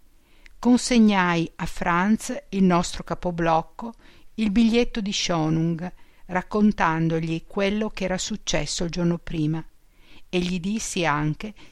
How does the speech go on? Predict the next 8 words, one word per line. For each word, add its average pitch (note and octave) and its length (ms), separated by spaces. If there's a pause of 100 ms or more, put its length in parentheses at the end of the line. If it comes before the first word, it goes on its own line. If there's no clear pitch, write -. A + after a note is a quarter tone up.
(120)
che F#3+ 100
avevo A3+ 300
bisogno G3+ 440
di G3+ 100
riposarmi. D#3+ 800 (800)
Mi G#3 160
disse A#3 340
severamente: E3+ 960